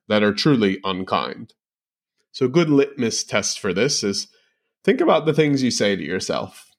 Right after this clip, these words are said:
You know, quietly in your head, you say things like, you know, "That was shit," or, "I could have done that a lot better," or, "What an idiot, why did I do that?" Of course, we're going to be our own worst critics.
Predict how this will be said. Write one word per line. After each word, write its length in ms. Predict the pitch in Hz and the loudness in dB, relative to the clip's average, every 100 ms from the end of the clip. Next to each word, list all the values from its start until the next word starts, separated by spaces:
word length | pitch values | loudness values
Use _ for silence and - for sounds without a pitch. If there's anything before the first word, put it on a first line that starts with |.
| _ | _
You 120 | - | -16
know, 140 | 98 101 | -16 -16
quietly 580 | - 107 104 101 101 98 | 0 2 4 4 2 4
in 80 | 95 | 2
your 120 | 87 | 2
head, 280 | 95 90 87 | 2 0 -2
you 100 | 90 | -6
say 260 | - 95 | -2 -2
things 360 | 90 98 95 92 | 0 -2 -2 -2
like, 240 | 92 92 | -4 -4
you 60 | 95 | -4
know, 80 | 90 | -4
"That 260 | 92 104 - | -2 -2 -2
was 180 | 87 | -4
shit," 360 | - - 98 120 _ _ | -4 0 0 0 _ _
or, 360 | 95 90 92 - _ _ _ - | -2 -2 -2 -6 _ _ _ -4
"I 60 | |
could 100 | 117 | 0
have 100 | 95 | 2
done 200 | 90 90 | 4 2
that 220 | 90 113 | 2 0
a 40 | 101 | 0
lot 240 | 90 90 | -2 -2
better," 320 | - 92 101 | -2 0 2
or, 180 | 92 87 104 | 0 -2 -2
"What 180 | 110 | 0
an 120 | 104 92 | 2 2
idiot, 360 | 104 95 95 | 2 2 2
why 160 | 95 98 | 2 2
did 140 | 98 | 2
I 120 | 90 | 0
do 180 | 90 95 | 0 -2
that?" 420 | 82 98 85 - _ _ _ _ _ | 2 2 2 -2 _ _ _ _ _
Of 160 | 120 - | -14 -4
course, 320 | 185 180 - | 0 2 2
we're 80 | 139 | 2
going 220 | 123 117 | 2 2
to 60 | 113 | 2
be 80 | 107 | 2
our 100 | 104 | 2
own 220 | 101 101 | 0 -2
worst 280 | 95 90 - | -4 -6 -4
critics. 500 | 123 92 78 - | -2 -2 -4 -10